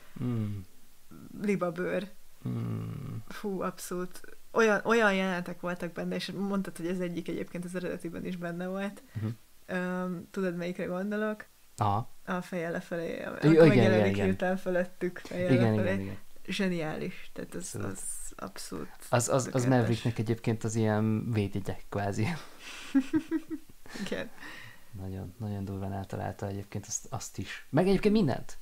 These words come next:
Speaker 1: Tehát
Speaker 2: Mhm.
Speaker 1: kvázi, té-, tényleg szeretnék valami negatívat találni ebben a filmben, de nem tudok.
Speaker 2: Hát
Speaker 1: Ha, ha valami nagyon negatívat akarsz találni, akkor az a románc. De ugyanúgy az első filmre is rá lehet mondani, de igazából a románc sem
Speaker 2: De engem nem ér-,
Speaker 1: volt az.
Speaker 2: őszintén szóval engem nem érdekelt a románc.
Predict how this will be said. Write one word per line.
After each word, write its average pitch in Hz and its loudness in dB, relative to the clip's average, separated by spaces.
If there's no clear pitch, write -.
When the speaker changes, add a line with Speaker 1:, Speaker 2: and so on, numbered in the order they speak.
Speaker 1:
Tehát 104 -2
Speaker 2:
Mhm. 110 -8
Speaker 1:
kvázi, 147 0
té-, 156 -6
tényleg 143 0
szeretnék 151 4
valami 113 4
negatívat 101 0
találni 98 0
ebben 95 -2
a 104 -4
filmben, 110 -2
de 110 -2
nem 110 2
tudok. - -6
Speaker 2:
Hát 320 -2
Speaker 1:
Ha, - 4
ha 110 -2
valami 165 10
nagyon 131 6
negatívat 117 2
akarsz - -4
találni, 110 2
akkor 120 -4
az 117 -4
a 127 0
románc. 107 -2
De - 0
ugyanúgy 147 4
az 131 4
első 135 2
filmre 117 2
is 107 0
rá 110 4
lehet 104 2
mondani, 107 4
de 123 2
igazából 156 2
a 156 4
románc 175 2
sem - 2
Speaker 2:
De 135 8
engem 131 6
nem 113 2
ér-, 113 4
Speaker 1:
volt 113 2
az. - 4
Speaker 2:
őszintén 269 4
szóval 262 0
engem 247 -2
nem 247 -2
érdekelt 190 -8
a 180 -10
románc. 185 -6